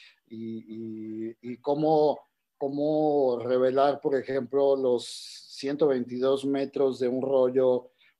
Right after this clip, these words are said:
de, eh, de dieciséis milímetros, ¿no? Este,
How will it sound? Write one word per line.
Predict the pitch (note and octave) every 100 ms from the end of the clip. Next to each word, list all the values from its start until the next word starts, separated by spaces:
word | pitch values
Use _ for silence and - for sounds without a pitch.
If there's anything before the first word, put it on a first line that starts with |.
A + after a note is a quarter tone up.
| _
de, | - B2 B2 B2+ B2+ B2+ B2+ A#2+
eh, | A2+ A2+ A2+ A2+ A2+ A2+ A2 G#2+ _ _
de | A#2
dieciséis | A#2+ A#2 A#2 A#2 C#3 B2
milímetros, | C#3+ C3+ C3 B2+ B2 A#2+ A2 -
¿no? | B2+ C#3 C#3
Este, | A2+ - _ - A2 G#2